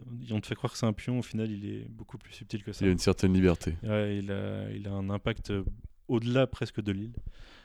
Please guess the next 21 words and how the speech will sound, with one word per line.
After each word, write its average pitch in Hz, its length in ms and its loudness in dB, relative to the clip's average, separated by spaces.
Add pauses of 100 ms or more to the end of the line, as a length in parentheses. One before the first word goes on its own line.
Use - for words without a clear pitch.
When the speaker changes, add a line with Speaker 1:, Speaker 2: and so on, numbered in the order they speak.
(220)
Speaker 1:
Euh, 101 600 0 (1300)
et, 127 160 6
euh, 107 760 4 (200)
et 135 80 6
voilà, 131 340 2
du 120 120 -4
coup, 127 140 -10
ça 120 140 -4
se - 60 -8
résume 123 380 0
globalement 120 400 2
à 110 40 0
ça, 135 280 -2
Ben, 110 280 -2
euh, 101 220 -6 (520)
Ben 117 200 6
Winmore. 123 500 2
Sauf - 240 -4
que - 100 0
Ben 117 300 2
a 104 100 2